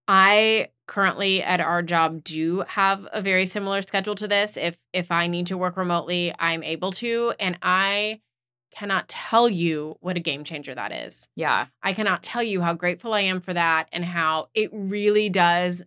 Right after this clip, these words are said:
Speaker 1: make your work-life balance and your, I mean, it, it just makes it, like, literally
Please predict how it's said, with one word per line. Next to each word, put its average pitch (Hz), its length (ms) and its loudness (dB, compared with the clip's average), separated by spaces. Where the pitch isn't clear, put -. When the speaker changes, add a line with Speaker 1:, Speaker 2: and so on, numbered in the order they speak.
Speaker 1:
make 175 500 -2
your 175 400 0
work-life 185 760 0
balance 180 540 0
and 185 180 -2
your, 165 340 -4
I 208 120 4
mean, 247 160 2
it, 269 180 6
it 269 160 8
just 254 180 2
makes 262 220 4
it, 220 160 2
like, 185 180 0
literally 196 640 0